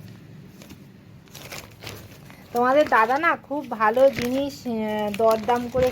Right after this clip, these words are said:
কিনতে পারে, যেটা আমি পারি না। ওই জন্য আমি কোনো জিনিস কিনি না, তো ঘরের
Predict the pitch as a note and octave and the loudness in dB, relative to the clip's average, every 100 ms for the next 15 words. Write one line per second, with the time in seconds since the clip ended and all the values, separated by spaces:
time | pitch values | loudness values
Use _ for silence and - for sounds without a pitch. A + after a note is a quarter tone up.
0 | - G#3 G3 G3 F3+ F3 - - - - | -2 -10 -8 -8 -6 -8 -12 -20 -20 -20
1 | - - A#3 B3 B3+ A#3+ C4 B3 G#3 G3+ | -20 -2 2 4 4 2 -2 -2 0 -2
2 | F#3 D#3+ - - - A#3 A#3 C#4+ C#4+ D4+ | -6 -12 -16 -20 -8 -4 0 0 0 -2
3 | C#4+ C#4+ C#4+ C#4 D4+ - D4 D4 D4 C#4+ | -4 -4 -4 -6 -8 -10 -10 -8 -6 -6
4 | D#4+ F#4+ C#4+ B3 A#3 | -6 -8 -4 -2 0